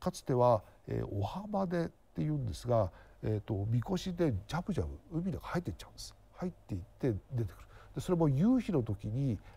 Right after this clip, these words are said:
メラっていう海岸は真西に向いていて、えーと、富士山が見えたりするんですけども、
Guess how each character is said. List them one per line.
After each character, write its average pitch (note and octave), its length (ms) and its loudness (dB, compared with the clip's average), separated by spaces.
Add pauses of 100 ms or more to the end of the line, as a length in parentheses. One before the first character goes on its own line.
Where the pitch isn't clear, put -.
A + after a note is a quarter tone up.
(100)
メ E3 120 2
ラ A#3 80 4
っ G#3+ 60 -2
て - 120 -2
い G2+ 40 2
う - 20 -2
海 A2+ 160 -2
岸 A2 80 2
は G#2 320 2 (100)
真 F#2+ 120 2 (100)
西 A3 300 -6
に G3 120 -2
向 F3 200 0
い D3+ 40 -4
て E3 180 -2
い D3+ 60 -4
て、 D3 420 0 (380)
え A2+ 140 2
ー - 20 2
と、 G#2+ 340 -2
富 G#3 80 -4
士 C4 80 -2
山 F#3 140 0
が B2 80 -2
見 F#2+ 140 -2
え G2 40 -4
た - 120 -10
り - 60 -10
す - 100 -10
る F2 80 -8
ん C#2 80 -10
で - 60 -16
す - 100 -14
け - 60 -8
ど B2 80 -4
も、 C#3 320 0